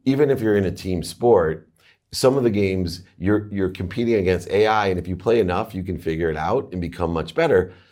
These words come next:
But what happens when, you know, we create games that have no A I, right? So we, they already started with N B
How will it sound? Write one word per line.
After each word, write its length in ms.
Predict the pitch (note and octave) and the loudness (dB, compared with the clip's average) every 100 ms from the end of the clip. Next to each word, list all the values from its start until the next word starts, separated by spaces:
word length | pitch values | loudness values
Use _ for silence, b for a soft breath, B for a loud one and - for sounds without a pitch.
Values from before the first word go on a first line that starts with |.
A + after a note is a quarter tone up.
| B | B
But 100 | G2+ | -2
what 200 | G#2 C3+ | 2 2
happens 440 | C#3+ B2 G#2+ G2 F2+ | 2 -2 -2 -4 -2
when, 480 | F2+ F2 F2 E2+ - | -2 -2 -4 -10 -14
you 80 | E2 | -4
know, 120 | E2+ | -4
we 120 | E2+ | -2
create 340 | E2+ G2 F#2 E2+ | -4 0 2 2
games 480 | E2+ F#2+ A2 A2+ - | -2 0 -2 -6 -4
that 120 | F2 | -2
have 200 | F#2 D#2+ | -2 -2
no 240 | F2 E2+ | 0 0
A 160 | E2 D#2+ | 0 -2
I, 320 | D#2 C2+ D#2 - _ | -6 -8 -14 -20 _
right? 240 | E2+ F2+ | 0 0
So 280 | F#2 E2+ D#2+ B B - | 4 2 2 B B -4
we, 360 | G2 G2 F#2 | -4 -4 -10
they 120 | - G#2 | 2 4
already 180 | G#2 | 4
started 320 | F#2+ G2+ F2 D#2 | 2 2 2 0
with 100 | - | -4
N 120 | E2 | -6
B 240 | D#2 D#2 | -6 -8